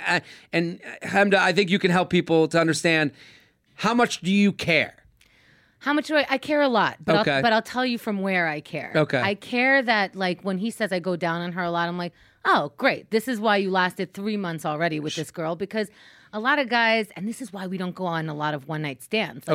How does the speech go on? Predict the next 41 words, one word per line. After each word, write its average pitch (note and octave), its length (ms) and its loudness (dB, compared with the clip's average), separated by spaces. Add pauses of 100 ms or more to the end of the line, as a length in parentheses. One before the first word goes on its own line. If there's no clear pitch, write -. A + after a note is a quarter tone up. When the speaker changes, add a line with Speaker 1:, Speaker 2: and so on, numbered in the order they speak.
Speaker 1:
Okay. C#3+ 180 2 (100)
Speaker 2:
I D4+ 140 2
would D#4 140 -2
love D#4+ 240 0
to C#4+ 80 -6
fuck C#4+ 260 -6
freely. D4 480 -4
You B3 140 -4
know, - 100 -8
I'm E3 100 -6
married F3 280 -4
now, G3+ 140 -4
but A#3 160 -2
I A#3 80 2
would A#3 100 -2
love C#4 180 0
to C4+ 100 -12
fuck C#4 220 -2
freely D4+ 280 -4
when B3+ 160 -2
I'm B3 140 0
single C4+ 380 -2
because A3+ 500 2
Speaker 1:
Sure. - 40 -20 (760)
Speaker 2:
yeah, D#4+ 240 -2
you C#4 160 0
just D#4 180 -4
wanna, D#4+ 240 -4
"Hey, C#4+ 240 -2 (120)
what A3+ 100 0
does C#4 100 0
that D4 180 0
guy A#3 140 -2
feel F#3+ 220 -6
like?" D3 280 -6
Or F#3 100 0
Speaker 1:
Yeah, D#3+ 160 4
Speaker 2:
like, E3+ 100 4
Speaker 1:
yeah, E3+ 140 4
Speaker 2:
"Hey, E3+ 60 4
Speaker 1:
yeah. D3 160 0